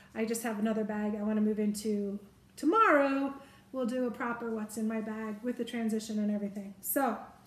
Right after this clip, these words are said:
what I decided was to go with this. Um, I do have to take sunglasses, so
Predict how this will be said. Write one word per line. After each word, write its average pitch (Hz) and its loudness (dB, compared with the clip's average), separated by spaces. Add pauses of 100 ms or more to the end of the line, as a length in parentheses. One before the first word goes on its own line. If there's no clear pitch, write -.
(380)
what 294 2
I 330 6
decided 320 6
was 294 2
to 294 -2
go 269 4
with 339 4
this. 254 -2
Um, 226 -4
I 240 0
do 262 -2
have 262 0
to - -12
take 262 -6
sunglasses, 247 -2
so 240 -2